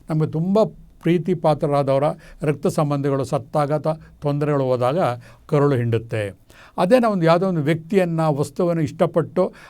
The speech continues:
ಅದು ಕಳ್ಕೊಂಡಾಗ ಏನಾಗುತ್ತೆ? ಹೃದಯ ಹಿಂಡಿದಾಗೆ ಅಂತ ಹೇಳ್ತೀವಿ. ಮತ್ತೊಮ್ಮೆ ಯಾರಾರೊಬ್ರು ಒಳ್ಳೆಯ ಕೆಲಸವನ್ನು ಸಾಧನೆ ಮಾಡಿದಾಗ ಎದೆ ತಟ್ಟಿ ನಾವು ಹೇಳೋದಿಲ್ಲ,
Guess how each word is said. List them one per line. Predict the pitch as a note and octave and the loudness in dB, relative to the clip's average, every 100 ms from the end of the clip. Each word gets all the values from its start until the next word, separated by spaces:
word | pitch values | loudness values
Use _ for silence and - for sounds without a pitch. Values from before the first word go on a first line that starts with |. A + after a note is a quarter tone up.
| - | -4
ಅದು | D#3+ G#3 | 2 4
ಕಳ್ಕೊಂಡಾಗ | G3 E3+ E3 E3+ D#3 | 4 2 2 2 2
ಏನಾಗುತ್ತೆ? | C#3+ D3 D3+ D#3 C3+ | 2 0 -2 -2 -2
ಹೃದಯ | - - - D#3+ E3 F#3 F3+ | -4 -16 -4 0 4 6 6
ಹಿಂಡಿದಾಗೆ | D#3 C#3+ C#3 B2+ B2 | 4 2 2 2 0
ಅಂತ | B2 A#2+ | -4 -6
ಹೇಳ್ತೀವಿ. | A2 - A2 G#2 F#2 - _ _ - - - - | -8 -8 -12 -12 -14 -18 _ _ -20 -20 -12 0
ಮತ್ತೊಮ್ಮೆ | A3+ - E3 B2 A#2 - - - | 0 2 0 0 -6 -12 -12 2
ಯಾರಾರೊಬ್ರು | G3+ G3+ F#3 F3 D#3 E3 F3+ - - | 6 6 6 4 2 0 -2 -8 -6
ಒಳ್ಳೆಯ | F3 F3 E3+ | -2 0 0
ಕೆಲಸವನ್ನು | D#3+ E3 - F3+ F3 | 0 0 2 2 2
ಸಾಧನೆ | E3+ D#3+ E3 F3 | 0 2 2 2
ಮಾಡಿದಾಗ | D#3+ D3 D3 F3 C#3+ - - | 0 0 0 0 -2 -6 -8
ಎದೆ | D3 D#3 G#3 | 0 2 4
ತಟ್ಟಿ | G3+ G3 G3+ | 2 0 0
ನಾವು | E3+ D3 | 0 0
ಹೇಳೋದಿಲ್ಲ, | A#2+ B2+ A2+ G#2+ | 0 0 0 -2